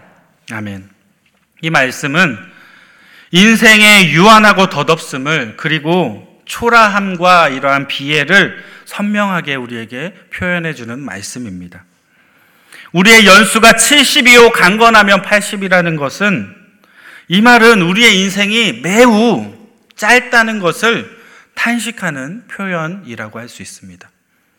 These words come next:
어찌 보면 칠팔십 년이 굉장히 긴 세월처럼 느껴지지만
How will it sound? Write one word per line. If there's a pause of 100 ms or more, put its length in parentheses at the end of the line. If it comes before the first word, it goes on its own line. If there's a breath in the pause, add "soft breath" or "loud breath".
(960)
어찌
보면
칠팔십
년이
굉장히
긴
세월처럼
느껴지지만